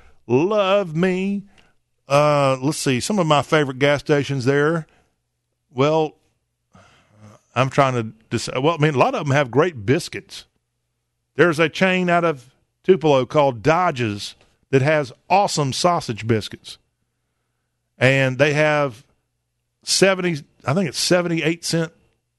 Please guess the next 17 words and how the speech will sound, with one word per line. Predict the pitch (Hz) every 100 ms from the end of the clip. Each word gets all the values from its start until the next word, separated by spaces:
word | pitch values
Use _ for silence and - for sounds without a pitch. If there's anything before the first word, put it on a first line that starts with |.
| _ _ _ _ _ _
gigantic | 135 170 147 165 170 165 _ _ _
cups | - 160 - -
that | 117 -
you |
can | 110 107
get. | 104 98 _ _ _ _ _ _ _ _ _ _
And | 117 123 120 117 - -
I | 170
didn't | 247 160 160
realize, | 165 147 143 127 -
I | 170
knew | 240
they | 196 170
were | 135 123 -
out | 147 135
of | 117 98 _ _
Mississippi, | 120 143 - - 180 156 139